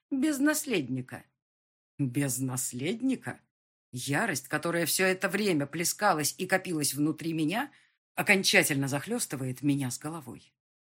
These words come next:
Не позволю. Я вырываю свою руку из объятий Долорес и разворачиваюсь к выходу. «Дорогой,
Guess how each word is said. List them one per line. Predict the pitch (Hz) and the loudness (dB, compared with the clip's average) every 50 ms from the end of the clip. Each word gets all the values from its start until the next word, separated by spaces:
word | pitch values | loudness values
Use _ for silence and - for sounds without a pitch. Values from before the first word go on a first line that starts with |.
| _ - | _ 2
Не | 226 233 226 226 226 208 185 175 165 | 4 4 6 6 6 6 4 2 2
позволю. | - _ - 214 220 208 - 202 156 127 120 110 - - - - - _ _ _ _ _ _ _ _ _ | 0 _ -2 -2 -2 -2 -6 -8 -10 -12 -10 -10 -10 -12 -14 -18 -20 _ _ _ _ _ _ _ _ _
Я | - 131 135 143 | -4 -2 -2 0
вырываю | 127 135 139 131 123 170 180 156 131 | 0 -2 -4 -4 -4 -2 -2 -2 -2
свою | - - 156 151 151 156 156 | -2 -2 0 0 0 0 0
руку | 156 160 151 - 147 | -2 -4 -2 0 0
из | 147 143 127 | 0 2 2
объятий | 156 151 139 151 156 147 - 160 147 | 0 0 0 0 -2 0 -2 -4 -2
Долорес | 139 156 156 160 196 247 269 247 156 123 - - - _ _ _ _ _ | 0 0 0 0 0 -2 -2 -2 -2 -4 -4 -8 -10 _ _ _ _ _
и | - 190 | -10 -8
разворачиваюсь | 180 175 156 165 185 185 175 143 120 - 123 113 123 120 - | -8 -8 -6 -6 -6 -6 -6 -6 -8 -10 -10 -8 -8 -10 -10
к | - - | -10 -12
выходу. | 113 104 95 - - - - - _ _ _ _ _ _ _ _ _ _ _ _ _ _ _ _ _ _ _ _ _ | -16 -18 -18 -18 -20 -20 -20 -20 _ _ _ _ _ _ _ _ _ _ _ _ _ _ _ _ _ _ _ _ _
«Дорогой, | 247 240 214 - - 302 302 311 349 370 392 277 359 370 247 175 165 165 | -8 -8 -8 -6 -4 -2 2 6 8 8 8 8 6 6 6 6 4 2